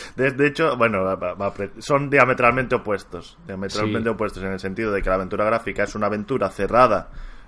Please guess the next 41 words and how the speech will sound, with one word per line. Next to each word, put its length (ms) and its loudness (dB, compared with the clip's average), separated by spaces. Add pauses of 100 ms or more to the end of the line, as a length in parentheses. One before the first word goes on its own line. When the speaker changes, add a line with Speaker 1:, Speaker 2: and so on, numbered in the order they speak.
(180)
Speaker 2:
Hmm. 240 -6 (180)
Speaker 1:
O 40 -20
sea, 140 2
es 100 -2
un, 120 0
es 140 2
un, 120 0
es 180 2
un 140 0
guión 240 2
interactivo, 540 0
una 80 0
aventura 320 0
gráfica, 440 -2
¿no? 120 -4
Speaker 2:
Sí, 140 2
Speaker 1:
Es 40 2
un 80 0
Speaker 2:
es, 80 0
Speaker 1:
guión 160 4
Speaker 2:
es 80 0
Speaker 1:
que 60 2
se 100 2
Speaker 2:
más 80 2
Speaker 1:
pensó, 320 0 (260)
un 160 -2
tío 200 6
que 80 0
se 80 -2
pensó 300 -2
una 180 2
novela 460 4
o 240 4
un 100 -2
Speaker 2:
Ujú. 80 -2
Speaker 1:
guión 340 2
cinematográfico 840 0
y 40 0
lo 100 0
hizo 180 -2
videojuego, 560 -2